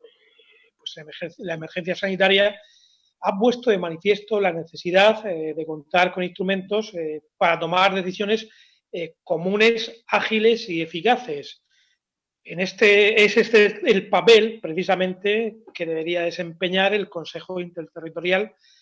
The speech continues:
del Sistema Nacional de Salud, como máximo órgano de gobernanza del sistema. Pero, desgraciadamente, la realidad nos dice, eh, que su actual régimen de funcionamiento, pues, acumula diversas carencias que hacen que este ar-, órgano,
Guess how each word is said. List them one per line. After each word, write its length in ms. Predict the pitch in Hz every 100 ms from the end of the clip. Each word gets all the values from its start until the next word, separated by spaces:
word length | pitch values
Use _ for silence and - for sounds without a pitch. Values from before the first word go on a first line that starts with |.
| _ _ _ _
del 140 | 170
Sistema 500 | 156 - 156 - 165
Nacional 340 | 165 156 156 156
de 80 | 147
Salud, 300 | 175 214 175
como 160 | 156
máximo 420 | 156 175 - 180 185
órgano 480 | 214 196 196 220 240
de 100 | 170
gobernanza 600 | 156 156 151 160 165 165
del 100 | 156
sistema. 520 | 160 - 214 156 - _ _ _ _ _ _ _
Pero, 180 | 185 180
desgraciadamente, 640 | 170 170 165 190 190 190
la 160 | 214 175
realidad 600 | 165 160 165 180 180 -
nos 220 | 190 180 175
dice, 680 | 190 196 208 202 175 160
eh, 100 | 151 _
que 380 | 156 156 156 151
su 180 | - 160
actual 460 | 151 - 160 165
régimen 280 | 165 165 180
de 80 | 160
funcionamiento, 840 | 165 165 175 180 196 185 208 220 _ _ _ _ _ _ _ _ _
pues, 220 | 190 185
acumula 360 | 170 190 254 247
diversas 320 | 185 - 170
carencias 640 | 185 196 220 220 214 220
que 140 | -
hacen 380 | 170 170 190 180
que 100 | 175
este 220 | 170 -
ar-, 180 | 175 180 196
órgano, 520 | 180 185 180 214